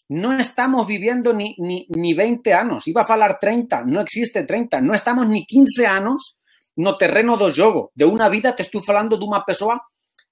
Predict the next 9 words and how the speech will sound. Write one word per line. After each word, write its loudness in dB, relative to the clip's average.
absolutamente 2
longe. 4
Estou -2
falando 0
dunha -2
persoa 0
de -2
noventa 2
anos. 0